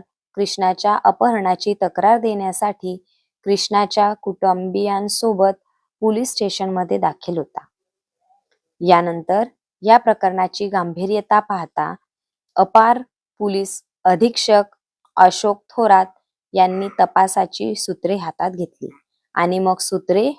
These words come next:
हालू लागली. यांत्रिक तपासाच्या मदतीने आरोपी रुपेश जळगाव जामोद येथून ताब्यात घेतले. त्यावेळी त्याला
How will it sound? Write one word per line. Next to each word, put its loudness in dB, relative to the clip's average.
हालू -2
लागली. -4
यांत्रिक 4
तपासाच्या 4
मदतीने -6
आरोपी 4
रुपेश -4
जळगाव 6
जामोद 0
येथून -6
ताब्यात -2
घेतले. -16
त्यावेळी 4
त्याला 2